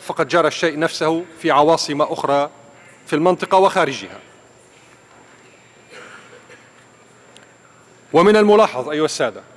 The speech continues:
أنه كلما لاحت بوادر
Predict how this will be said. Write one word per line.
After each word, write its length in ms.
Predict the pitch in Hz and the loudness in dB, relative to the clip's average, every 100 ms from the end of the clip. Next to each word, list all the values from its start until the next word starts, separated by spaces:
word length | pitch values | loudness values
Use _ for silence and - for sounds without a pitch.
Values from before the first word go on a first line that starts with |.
| _ _ _ _ _ _ _ _ _ _ _ _ - 165 | _ _ _ _ _ _ _ _ _ _ _ _ -8 -2
أنه 300 | 180 165 170 | 2 2 2
كلما 500 | 226 226 208 202 190 | 0 2 2 2 2
لاحت 460 | 208 - 190 185 | 2 0 -4 -4
بوادر 680 | 139 156 185 170 170 170 170 | -2 2 2 2 -2 -4 -8